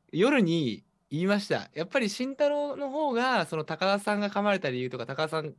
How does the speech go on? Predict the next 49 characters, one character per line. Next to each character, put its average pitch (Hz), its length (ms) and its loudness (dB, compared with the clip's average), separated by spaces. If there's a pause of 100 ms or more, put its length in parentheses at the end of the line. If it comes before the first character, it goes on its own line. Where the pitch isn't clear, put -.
(100)
と 160 120 -4
工 165 80 -6
藤 160 120 0
さ 160 60 0
ん 156 40 -2
か 156 60 0
ら 156 60 2
初 165 120 -6
日 160 200 -6
に 160 80 -4
ね、 175 100 0
疑 160 200 0
わ 170 60 2
れ 165 80 2
た 185 120 -2
と 156 100 -8
か、 - 120 -4
そ 180 160 -2
う - 20 2
い - 20 2
う 180 40 -8
点 196 280 0
を 202 80 4
と 220 160 -2
っ - 20 -10
て 220 220 -2
も、 208 340 2 (380)
や 226 120 2
っ - 20 0
ぱ 196 120 4
り 160 120 0
今 202 200 2
木 202 120 -12
さ 226 240 2
ん 220 440 -2
よ 226 140 0
り 240 100 4
は 233 200 4
僕 180 180 -2
は 196 80 0
慎 208 160 -6
太 214 80 -2
郎 214 40 0
の 202 40 0
方 - 40 -2
が 135 40 0
信 180 180 -8
頼 190 140 2
が 175 80 -2